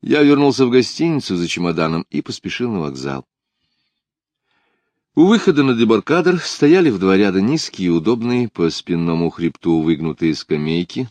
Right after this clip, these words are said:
Там сидели люди, кое-кто дремал. Мне подумалось: «Вот сейчас увижу его,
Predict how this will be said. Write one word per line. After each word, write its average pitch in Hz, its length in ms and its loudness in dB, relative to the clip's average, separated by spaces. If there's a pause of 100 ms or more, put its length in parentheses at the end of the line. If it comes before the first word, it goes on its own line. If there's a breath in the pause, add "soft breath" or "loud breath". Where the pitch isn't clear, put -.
Там 135 180 -6
сидели 73 480 -6
люди, 143 500 -6 (200)
кое-кто - 340 -8
дремал. 80 480 -6 (840)
Мне 117 200 -6
подумалось: 117 800 -4 (760)
«Вот 104 500 -4 (160)
сейчас - 1200 -8
увижу 78 720 -8
его, 65 840 -10